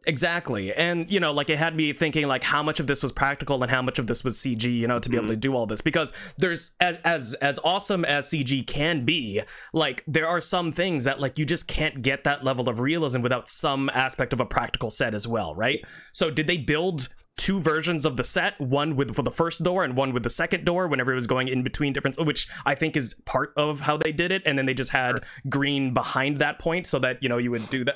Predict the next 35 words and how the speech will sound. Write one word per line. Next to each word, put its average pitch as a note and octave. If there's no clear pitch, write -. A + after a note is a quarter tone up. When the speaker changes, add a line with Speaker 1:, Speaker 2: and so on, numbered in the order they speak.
Speaker 1:
But, D#3+
like, D#3+
just -
thinking F#3
about D3+
the D3
logistics C3
of A#2+
how B2+
they B2
were B2+
able C3
to B2
do A#2+
that B2
and A#2+
transfer B2+
between A#2+
those A#2
scenes, A#2+
I A#2+
thought A#2+
was A#2
amazing. B2
Not, E3
not G3+
even A3
to F3
mention D3+
the A#2
content D3
of B2+
the A#2
scenes C3+
themselves, C#3+